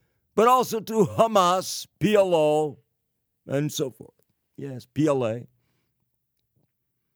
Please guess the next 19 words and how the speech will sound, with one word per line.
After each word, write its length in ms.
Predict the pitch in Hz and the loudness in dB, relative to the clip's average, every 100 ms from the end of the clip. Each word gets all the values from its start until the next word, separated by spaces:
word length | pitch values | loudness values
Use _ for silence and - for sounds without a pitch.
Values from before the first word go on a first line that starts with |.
| _ _ _ _ _ _ _ _ _ _ _ _ _ _ _ - | _ _ _ _ _ _ _ _ _ _ _ _ _ _ _ 0
Thanks 400 | 190 - 143 - | 2 2 0 0
to 140 | 190 | 2
that, 280 | 160 - _ _ _ _ _ - | 2 -6 _ _ _ _ _ -2
they 140 | 139 | 0
can 160 | 147 147 | 0 -4
strike 520 | - 175 165 - - | -2 2 2 0 -4
anywhere 460 | - 190 165 123 127 | 0 2 2 0 0
in 80 | 131 | 0
Israel. 420 | 120 80 - _ _ _ _ _ _ _ _ _ _ _ _ _ _ _ _ _ _ _ _ _ _ _ _ _ _ _ - | -4 -6 -14 _ _ _ _ _ _ _ _ _ _ _ _ _ _ _ _ _ _ _ _ _ _ _ _ _ _ _ -4
And 160 | 120 | 0
there 180 | 147 156 | 2 2
are 160 | 151 131 | 0 -2
hundreds 640 | 120 135 190 190 180 147 | -2 0 2 0 -2 -2
of 100 | 175 | -2
rockets 500 | 151 143 135 143 - | 0 0 0 -6 -8
being 360 | 95 143 143 139 | -2 -2 0 0
launched 520 | 139 127 131 - - _ | 0 0 -4 -14 -20 _
right 500 | - 113 175 233 220 - | -8 -4 0 -2 -2 -2
now 300 | 226 226 | -2 0